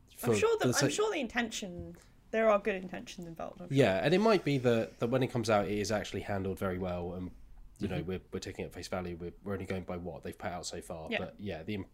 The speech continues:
Speaker 2: the impression so far is just kind of like, it, yeah, it feels, it feels off. Um, let's, let's move on, uh, because there's actually quite a lot of news this week,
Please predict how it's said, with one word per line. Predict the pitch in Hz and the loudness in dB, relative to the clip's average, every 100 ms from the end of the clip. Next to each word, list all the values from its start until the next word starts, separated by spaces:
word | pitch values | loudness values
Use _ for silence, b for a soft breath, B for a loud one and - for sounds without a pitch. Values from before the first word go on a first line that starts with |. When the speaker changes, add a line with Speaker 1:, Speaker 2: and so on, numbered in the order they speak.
| - | -10
Speaker 2:
the | 113 | -6
impression | 104 113 - 90 | -4 -6 -8 -10
so | 87 | -8
far | 92 85 | -8 -8
is | 80 - | -8 -10
just | - - - | -10 -10 -10
kind | - 87 | -8 -10
of | 80 | -8
like, | 80 78 - _ b b b b b b b - _ _ _ - - - | -12 -14 -18 _ b b b b b b b -20 _ _ _ -20 -20 -16
it, | - - - | -12 -12 -12
yeah, | - 104 80 | -14 -10 -10
it | - 107 | -8 -12
feels, | - 101 85 80 - - _ - | -8 -8 -6 -8 -10 -12 _ -14
it | 90 | -12
feels | 90 82 | -10 -12
off. | - - - - | -14 -20 -20 -14
Um, | 90 85 82 - - B B B | -12 -12 -14 -16 -16 B B B
let's, | 120 - - - - - | 0 2 0 0 0 0
let's | 160 - | 0 6
move | 156 135 | 8 10
on, | 107 98 85 92 | 8 6 -4 -8
uh, | 101 98 | -6 -4
because | 180 104 104 | -6 -6 -4
there's | 98 | -2
actually | 131 - 110 | -4 -4 -4
quite | 131 | -4
a | 113 | -2
lot | 104 | -2
of | 92 | -4
news | 107 107 101 101 98 92 | -2 0 0 0 -2 -4
this | - 101 143 147 | -2 2 4 6
week, | 113 - - | 4 4 -8